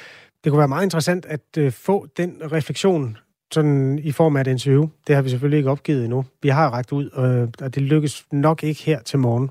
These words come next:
Men selvom pandemien som fænomen er overstået, så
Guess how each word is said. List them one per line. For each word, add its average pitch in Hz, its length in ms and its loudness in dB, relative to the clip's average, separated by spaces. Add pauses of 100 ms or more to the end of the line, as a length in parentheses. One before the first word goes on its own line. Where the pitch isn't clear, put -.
Men 127 280 2 (1300)
selvom 175 260 2
pandemien 165 560 0
som 135 580 0 (260)
fænomen 151 400 2
er 135 60 4
overstået, 139 500 2
så 147 140 -4